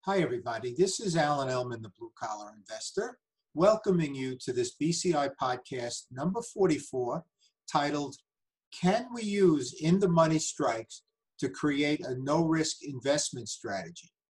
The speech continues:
And we're going to use a real-life example with PayPal Holdings, which trades on the NASDAQ exchange under the ticker symbol P Y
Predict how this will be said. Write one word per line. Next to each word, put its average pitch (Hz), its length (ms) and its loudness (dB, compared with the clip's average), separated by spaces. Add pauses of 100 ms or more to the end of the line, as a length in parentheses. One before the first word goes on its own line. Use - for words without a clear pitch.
(640)
And 127 80 -6
we're 135 80 0
going 180 280 6
to 208 120 -4
use 175 320 4
a 120 80 -6
real-life 165 560 4
example 151 640 0
with 107 100 -18 (140)
PayPal 135 500 -2
Holdings, 156 600 -2 (320)
which 127 280 -4
trades 160 440 2
on 135 180 2
the 127 120 -2
NASDAQ 131 680 -4
exchange 180 600 -12 (320)
under 143 220 -2
the 131 140 -2
ticker 175 360 2
symbol 117 540 -6 (320)
P 165 240 2
Y 131 540 2